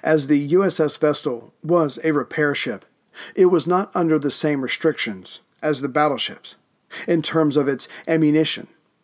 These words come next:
that were mostly locked up, due to Kimmel's worry about sabotage. Hence, at seven fifty-five A M, when her crew went to general quarters, they were able to man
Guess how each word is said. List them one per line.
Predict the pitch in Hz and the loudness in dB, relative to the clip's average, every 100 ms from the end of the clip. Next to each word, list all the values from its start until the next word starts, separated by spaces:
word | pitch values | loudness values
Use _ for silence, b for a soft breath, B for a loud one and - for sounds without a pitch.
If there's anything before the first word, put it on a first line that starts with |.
| - | -4
that | 147 139 | -2 0
were | 160 143 | -2 0
mostly | 151 151 - 117 | 0 0 -2 -10
locked | 135 - 143 - 170 | -8 -2 -2 -2 -6
up, | 131 - - _ B B - | -6 -10 -20 _ B B -8
due | 156 180 | 0 2
to | 165 147 | 2 -2
Kimmel's | - 160 147 131 156 | 0 0 0 -4 -6
worry | 156 160 160 135 120 120 _ _ | 0 4 4 2 -4 -16 _ _
about | 160 135 - | -6 -4 -4
sabotage. | - 170 143 - - - - _ _ _ _ _ B B | 0 0 0 -6 -16 -16 -18 _ _ _ _ _ B B
Hence, | - 175 156 B - | 2 2 2 B -2
at | 156 | 0
seven | - 160 165 | 2 2 2
fifty-five | 147 156 151 131 147 143 | -2 -2 0 2 2 2
A | 143 143 | 2 0
M, | 135 127 127 B - | 0 -4 -6 B 0
when | 165 | 2
her | 147 143 | 2 -2
crew | - - 196 151 123 143 | -4 0 4 4 0 -4
went | 175 160 | -2 -2
to | 143 | -2
general | 135 127 107 | -4 -6 -8
quarters, | - 196 170 143 120 - _ _ _ B B | -2 2 2 0 -4 -10 _ _ _ B B
they | 180 175 | 2 4
were | 165 165 | 2 2
able | 170 160 | 0 0
to | 151 147 | -2 -4
man | 139 143 139 127 120 - | -2 -2 -4 -6 -10 -14